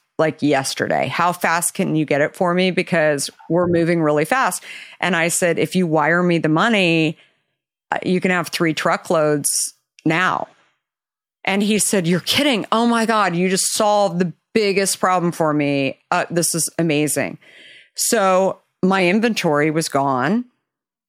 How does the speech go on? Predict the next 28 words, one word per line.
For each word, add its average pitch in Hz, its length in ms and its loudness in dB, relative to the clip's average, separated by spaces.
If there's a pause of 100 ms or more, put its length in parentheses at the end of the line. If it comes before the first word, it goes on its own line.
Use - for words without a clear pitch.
(1080)
Starbucks 190 580 0
owned 160 200 0
it. 151 260 2 (540)
I, 160 180 0
I, 180 160 0
or 175 160 0
sorry, 165 400 0
Amazon 180 480 0
own-, 156 400 0
owned 160 200 0
it 156 120 -2
now. 143 400 -2 (600)
And 208 580 0 (560)
I 196 240 0
was 202 240 2
like, 175 480 0 (220)
"Whew, - 720 -4
okay, 135 380 -2 (520)
one 208 380 0
problem 202 380 2
solved. 165 360 2
This 165 120 0
is - 60 -2
amazing. 175 420 0
I 165 100 0
hope 202 340 0
it 196 120 0
actually 160 920 0